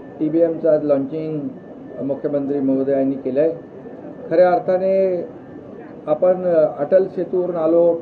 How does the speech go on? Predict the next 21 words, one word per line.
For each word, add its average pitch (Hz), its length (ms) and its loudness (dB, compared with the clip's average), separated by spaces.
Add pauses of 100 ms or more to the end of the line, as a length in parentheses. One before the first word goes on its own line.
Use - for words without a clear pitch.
ठाण्यावरून 165 360 0
आलो, 151 460 4 (380)
नव्या 160 280 6
मुंबईहून 165 420 4
आलो 156 220 2
की 160 180 -2
इकडे 170 540 2 (420)
फ्रीवेच्या 196 880 2
लँडिंगजवळ 180 680 4
आपण 180 400 0 (120)
सगळी 185 180 2
ट्रॅफिक 160 420 -2
जाम 143 220 0
व्हायची 120 280 -8 (880)
आणि 185 220 0
त्यामुळे 202 800 4 (260)
गेल्याच 190 300 8
वर्षी 190 280 -2
झालेला 185 800 4
अटल 185 360 2
सेतू 175 380 2